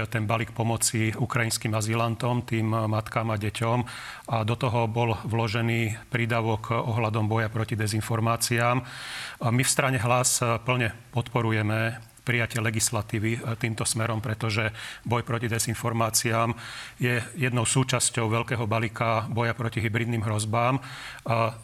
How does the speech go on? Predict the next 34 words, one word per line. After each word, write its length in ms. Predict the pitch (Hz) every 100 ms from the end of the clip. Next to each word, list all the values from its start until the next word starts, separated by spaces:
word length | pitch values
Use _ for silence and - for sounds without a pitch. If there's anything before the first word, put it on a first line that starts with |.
| -
táto 320 | - 120 120 123
legislatíva 720 | 117 107 - 117 - 113 113
nám 160 | 104
chýba. 560 | - 113 104 120 123 131 -
E, 160 | 120 110
chýba 480 | - 110 120 117 - - -
napríklad 640 | 110 110 - - 117 104
akčný 400 | - - - 117
plán 320 | 117 117 117 117 - -
proti 240 | 123 117
hybridným 480 | 107 110 110 110 107
hrozbám, 400 | 110 110 113 110
ktorý 320 | 110 120 113
už 160 | 107 117
niekoľko 320 | 110 117 -
mesiacov 480 | 107 104 120 110 113 110
leží 160 | 113
na 80 | 107
stole, 320 | 104 - 110
myslím, 320 | 104 - 107
na 80 | 110
ministerstve 480 | 113 113 - 110 -
vnútra. 480 | 104 110 110 131 127 - - - - -
A 240 | 117 117
sme 160 | 107 139
pripravení 480 | 131 135 131 120
sa 160 | 117 117
o 80 | 110
tomto 220 | 110 113
rozprávať. 540 | 110 - - 104 95 - - - - -
Jedna, 560 | 123 143 156 135 - - - - - - - - - -
e, 300 | - 135 -
jedno 240 | 139 151 147
nebezpečenstvo 640 | 147 131 135 - 113 -